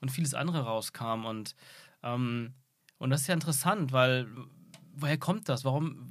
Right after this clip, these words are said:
wollen Leute das sehen? Warum ist das so faszinierend? Weil Saw ist ja später auch, ich hab die ersten drei Filme auch nur gesehen. Ähm, den dritten auch nur noch im Kino und, äh,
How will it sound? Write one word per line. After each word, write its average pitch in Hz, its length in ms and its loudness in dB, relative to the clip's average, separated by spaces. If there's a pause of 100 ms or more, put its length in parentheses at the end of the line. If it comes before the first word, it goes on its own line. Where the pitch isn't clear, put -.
wollen 156 220 4
Leute 147 260 2
das 127 180 2
sehen? 147 300 4
Warum 127 340 2 (880)
ist 139 180 0
das 135 100 2
so 139 100 0
faszinierend? 127 960 2 (180)
Weil 135 200 2
Saw 160 460 6
ist 139 120 -4
ja 147 80 0
später 139 340 -2
auch, 151 180 2
ich 131 60 0
hab 139 120 -4
die 135 100 -2
ersten 139 320 -2
drei 131 220 4
Filme 131 240 -2
auch 113 120 -4
nur 113 140 -8
gesehen. 117 540 -4 (640)
Ähm, 131 520 4 (200)
den 127 100 -2
dritten 156 280 2
auch 127 100 4
nur 139 100 2
noch 127 60 2
im 120 100 -2
Kino 180 580 0
und, 143 340 0
äh, 131 480 4